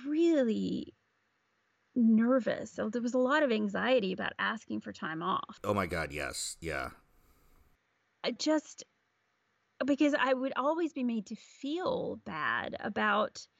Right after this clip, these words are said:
Speaker 1: taking my time. I was made to feel like I,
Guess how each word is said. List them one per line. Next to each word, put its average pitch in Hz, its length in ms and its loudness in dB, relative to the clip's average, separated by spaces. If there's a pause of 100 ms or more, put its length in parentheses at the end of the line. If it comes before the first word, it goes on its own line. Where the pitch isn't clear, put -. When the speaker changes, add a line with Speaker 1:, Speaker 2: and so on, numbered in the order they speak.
(240)
Speaker 1:
taking 254 600 -2
my 247 280 2
time. - 680 -6
I 247 180 -2
was 247 260 -4 (200)
made 233 280 -6
to 247 80 -10
feel 226 220 -6
like 214 220 -4
I, 220 220 0